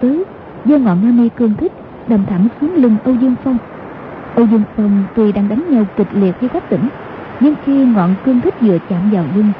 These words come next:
đã phát hiện ra ngay, dùng sức lật một cái, kéo Quách Tỉnh lên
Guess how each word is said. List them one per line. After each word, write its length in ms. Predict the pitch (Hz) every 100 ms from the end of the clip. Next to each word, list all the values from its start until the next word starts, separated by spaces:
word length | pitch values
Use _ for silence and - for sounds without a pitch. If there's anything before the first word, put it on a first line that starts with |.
| - -
đã 80 |
phát 200 | 185 370
hiện 120 | 269 180
ra 60 | 233
ngay, 240 | 240 254 240 - - - - - - -
dùng 140 | 214 180 160
sức 140 | 320 370 - - -
lật 280 | 202 190
một 240 | 208 180 -
cái, 200 | 226 294 359 - - - -
kéo 160 | 220 277
Quách 180 | 370 -
Tỉnh 260 | 175 254
lên 120 | 240